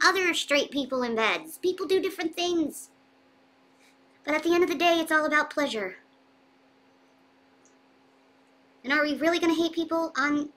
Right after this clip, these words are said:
how they feel their pleasure is the right way for them? Are we really gonna do that? I don't know. Maybe, maybe I'm just a sexual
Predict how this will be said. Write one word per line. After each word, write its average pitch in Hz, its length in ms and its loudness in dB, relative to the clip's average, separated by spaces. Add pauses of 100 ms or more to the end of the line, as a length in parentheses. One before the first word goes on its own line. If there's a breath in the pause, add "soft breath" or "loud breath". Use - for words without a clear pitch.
(160)
how 294 260 6
they 285 400 0
feel 311 380 -4
their 285 220 -2
pleasure 294 360 -6
is 294 420 -6 (920)
the 277 120 -2
right 285 240 2
way 285 180 2
for 285 140 -10
them? 277 360 -4 (360)
Are 240 80 2
we 220 200 -2
really 285 240 2
gonna 330 160 0
do 320 120 -2
that? 311 280 -4 (1600 soft breath)
I 269 80 4
don't 294 120 2
know. 226 160 0 (440)
Maybe, 269 340 0
maybe 277 260 4
I'm 277 100 4
just 262 180 -4
a 226 60 -4
sexual 226 760 0